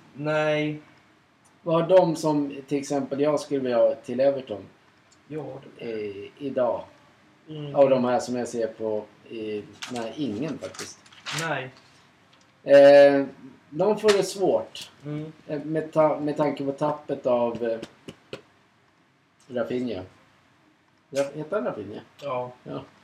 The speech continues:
Speaker 1: Och Phillips.
Speaker 2: Phillips. Här har vi Leicester. Här är skrällaget.
Speaker 1: Jamie Vardy.
Speaker 2: Ja.
Speaker 1: Är, är han fortfarande så här aktuell, bra och det?
Speaker 2: Han gör ju mål. Det är ju det. Han, det spelar ingen roll. Han är ju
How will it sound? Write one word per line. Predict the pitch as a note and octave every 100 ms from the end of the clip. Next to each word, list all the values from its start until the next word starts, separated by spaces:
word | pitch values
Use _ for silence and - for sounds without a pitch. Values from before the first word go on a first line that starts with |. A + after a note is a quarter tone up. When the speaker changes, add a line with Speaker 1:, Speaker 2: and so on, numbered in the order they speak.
| -
Speaker 1:
Och | C#3+ C#3 C3+ B2+ A#2+ A#2+
Phillips. | B2 A#2 - - - _ -
Speaker 2:
Phillips. | A#2+ - - - - - - - - -
Här | G#3+ G3
har | F#3
vi | F3+
Leicester. | G3 G3+ - D3+ B2+
Här | D#3+
är | F3+
skrällaget. | - F#3+ F3 D#3+ E3+ F3 E3+ C#3 - D#3+
Speaker 1:
Jamie | E3 G#3 G3+
Vardy. | G#3+ A3+ D#3 C#3 - -
Speaker 2:
Ja. | D#3 D#3+ - - - _
Speaker 1:
Är, | C#3+ D#3 D#3+ D#3 D3 C#3 - - - - - - - -
är | F3 F3
han | F#3+
fortfarande | F#3 - G3 F3
så | D3+
här | C#3 C3 B2
aktuell, | B2 - C#3 B2 A#2+ A#2+ C3
bra | A2+
och | G#2+ A#2+
det? | A2+ - - -
Speaker 2:
Han | C#3+ D3+
gör | D#3+ E3
ju | E3
mål. | E3 E3+ A2+ A2 -
Det | D3+ C#3+
är |
ju | D3
det. | C#3
Han, | D3 D3+ C#3+
det | C#3+
spelar | - D#3 D3+
ingen | D3
roll. | D#3+ C#3+ B2+ B2+ B2
Han | C#3+ D3+
är |
ju | D#3